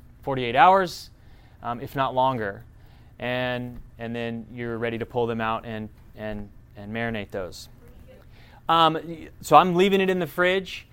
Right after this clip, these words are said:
uh, but there's enough salt and lemon in there, like, you know, it, uh, it's, it's, it's pretty, pretty safe, uh, but I, I keep it in the fridge. In Romans twelve two, Paul tells us to not be conformed, right, to the things of this world,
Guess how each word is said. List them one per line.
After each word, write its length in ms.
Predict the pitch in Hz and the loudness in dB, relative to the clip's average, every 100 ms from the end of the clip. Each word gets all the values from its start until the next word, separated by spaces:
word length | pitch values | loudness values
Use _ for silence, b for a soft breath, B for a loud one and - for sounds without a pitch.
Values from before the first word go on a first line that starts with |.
| b b | b b
uh, 120 | - 123 | -4 -2
but 120 | 127 | 0
there's 160 | 180 | 0
enough 200 | 180 165 | 2 0
salt 380 | - - 156 170 | 0 4 6 6
and 100 | 135 | 0
lemon 240 | 139 156 151 | -4 -2 -4
in 100 | 151 | -2
there, 240 | 151 151 | 0 0
like, 300 | 139 123 - | 2 0 -4
you 120 | - 131 | -12 -6
know, 220 | 123 123 | -4 -4
it, 180 | 123 - | -6 -12
uh, 80 | 120 | -12
it's, 160 | 135 - - - | -14 -18 -20 -16
it's, 240 | 131 - - | -16 -16 -16
it's 160 | 135 - | -16 -12
pretty, 400 | - 156 139 135 - - | -6 -4 -4 -8 -18 -10
pretty 200 | 156 135 | -8 -6
safe, 360 | - 143 143 - - b b b | -4 -2 -2 -6 -20 b b b
uh, 180 | 120 117 | -2 0
but 140 | 123 | 4
I, 180 | 131 135 | 4 4
I 60 | 139 | 0
keep 220 | 135 156 | -2 -2
it 60 | 160 | -2
in 80 | 151 | -4
the 40 | |
fridge. 480 | 147 147 143 - - b b b b - - - - - - | 0 0 0 -4 -20 b b b b -20 -20 -20 -16 -14 -6
In 100 | 165 | 2
Romans 380 | 214 220 180 - | 4 4 2 -2
twelve 420 | - 202 175 - | 4 6 4 0
two, 560 | - 220 175 165 - 147 | -2 4 4 2 -4 -4
Paul 220 | 180 170 | 2 2
tells 300 | 170 185 165 | 2 -2 0
us 280 | 160 - - - - - | -4 -8 -18 -20 -20 -12
to 140 | - 170 | -2 0
not 320 | 156 190 185 | 4 4 4
be 100 | 196 | -4
conformed, 720 | 185 175 147 - 156 131 143 | -2 -6 -4 0 2 2 0
right, 280 | 139 135 170 | 0 0 -2
to 100 | 143 | -6
the 80 | 135 | -8
things 360 | - 175 170 - | -6 -6 -6 -6
of 260 | 143 147 135 | -2 -2 -2
this 280 | 131 147 - | -4 -4 -6
world, 400 | 123 113 113 139 | -6 -4 -4 -8